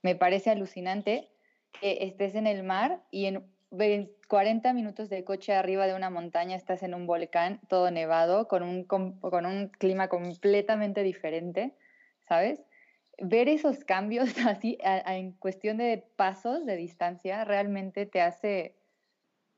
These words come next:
ay, no sé, como entrar en mundos diferentes, ¿no? Es como, esto es un mundo y este es otro, y la naturaleza conforma esa realidad, ¿cierto? Es como súper increíble que puedas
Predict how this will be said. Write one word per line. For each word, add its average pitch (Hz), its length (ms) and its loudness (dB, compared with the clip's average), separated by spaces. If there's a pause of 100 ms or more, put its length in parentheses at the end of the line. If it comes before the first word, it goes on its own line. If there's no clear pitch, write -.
(140)
ay, - 180 -4
no 262 160 2
sé, 233 380 0
como 196 200 2
entrar 196 280 4
en 254 140 2
mundos 240 320 0
diferentes, 185 800 -4
¿no? 175 80 -6
Es 202 120 -8
como, 233 180 0
esto 214 160 -6
es 226 160 -2
un 202 140 -2
mundo 247 260 6
y 240 80 6
este 214 200 -6
es - 120 -4
otro, 226 260 4
y 208 100 2
la 196 120 2
naturaleza 214 720 2
conforma 220 500 0
esa 220 380 0 (420)
realidad, 180 680 0
¿cierto? 180 340 -4
Es 196 180 -4
como 196 420 -4 (460)
súper 202 460 -2
increíble 185 600 2
que 185 160 2 (540)
puedas 196 280 4